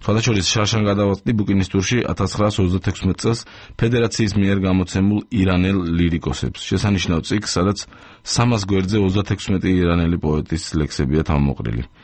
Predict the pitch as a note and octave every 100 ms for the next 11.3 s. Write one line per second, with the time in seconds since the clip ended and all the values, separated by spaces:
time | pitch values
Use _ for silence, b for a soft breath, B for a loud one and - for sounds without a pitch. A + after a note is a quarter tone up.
0 | B B - F2 F2+ F2 E2 E2+ D2 D2
1 | - E2 D2 D#2+ D2 - C#2+ - D#2 E2+
2 | E2+ D2+ E2 D#2 D#2+ D#2 C#2+ - - B
3 | B B F#2 F2+ D#2 D#2+ D2 - - _
4 | b b b - F2+ E2+ D#2 D2 D2 -
5 | - E2+ D#2+ D#2+ D2 E2+ E2+ D#2+ - C#2+
6 | - G2 - E2+ C2 A#1+ - - B B
7 | B B B B - A#2+ A#2 - A#2+ A#2
8 | G#2+ A2+ A2 G#2+ G#2 G2+ G2 F2+ D#2+ C#2+
9 | - C2 C#2 B B F#2 G#2 F#2 - G2
10 | G2 G2 G2 F#2 F#2 - G2+ A2 - F#2+
11 | E2 C#2